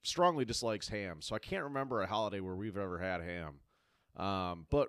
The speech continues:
what we will do sometimes is, like, a prime rib. Like, normally Christmas is prime rib, Thanksgiving, turkey, maybe, maybe not.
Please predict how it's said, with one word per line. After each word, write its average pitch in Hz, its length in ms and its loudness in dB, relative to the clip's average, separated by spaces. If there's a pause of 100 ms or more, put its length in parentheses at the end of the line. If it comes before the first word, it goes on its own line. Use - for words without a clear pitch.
what 151 140 2
we 156 100 4
will 156 180 4
do 147 120 2
sometimes 113 460 -2
is, 98 40 -6
like, 104 80 -6
a - 20 -10
prime 95 360 -2
rib. 80 320 -8 (440)
Like, 104 240 -2
normally 151 280 0
Christmas 104 480 -4
is 90 80 -8
prime 92 380 -4
rib, 87 300 -4
Thanksgiving, 95 680 -6
turkey, 107 520 -8
maybe, 107 300 -6
maybe 110 240 -4
not. 123 280 -4